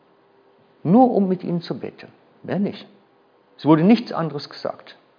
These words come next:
Und wie ich dann nachher hörte, wurden fast alle geheilt an Krankheiten.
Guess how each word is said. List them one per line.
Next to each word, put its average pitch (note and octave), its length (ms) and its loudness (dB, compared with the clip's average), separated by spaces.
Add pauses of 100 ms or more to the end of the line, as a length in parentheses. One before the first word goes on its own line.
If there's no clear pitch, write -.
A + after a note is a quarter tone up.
(1600)
Und G#2 200 -6
wie C#3 100 4
ich C#3 80 -4
dann B2 160 -2
nachher A#2+ 300 -4
hörte, A#2+ 440 -2 (300)
wurden A#2 240 0
fast - 400 -8
alle B2+ 300 -2 (260)
geheilt A2 440 -6
an G2+ 120 -10
Krankheiten. - 640 -14